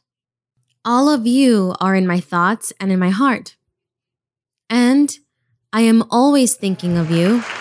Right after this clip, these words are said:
and I am always, thank you. I am always thinking about all of the churches.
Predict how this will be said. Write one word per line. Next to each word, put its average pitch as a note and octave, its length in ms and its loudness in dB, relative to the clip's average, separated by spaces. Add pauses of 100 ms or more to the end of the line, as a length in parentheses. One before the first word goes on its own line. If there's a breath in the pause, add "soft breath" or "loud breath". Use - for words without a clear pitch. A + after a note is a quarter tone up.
(200)
and G3 400 0 (4000)
I A#3 100 -2
am A3 160 2
always, B3 560 2 (220)
thank F#3+ 280 -2
you. E3 260 -2 (500)
I A3+ 100 -2
am A3 260 2
always B3+ 800 0 (920)
thinking C#4 460 0
about G3 520 -2
all B3 220 0
of A3+ 140 0
the G#3 100 2
churches. E3 800 -6